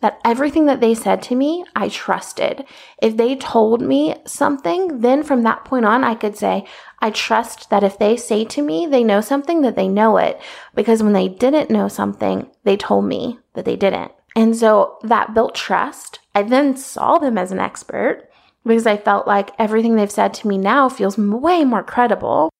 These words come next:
And they didn't have to pretend like they had it all figured out.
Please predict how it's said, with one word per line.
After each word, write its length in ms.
And 600
they 240
didn't 400
have 400
to 80
pretend 1000
like 340
they 320
had 460
it 200
all 220
figured 460
out. 540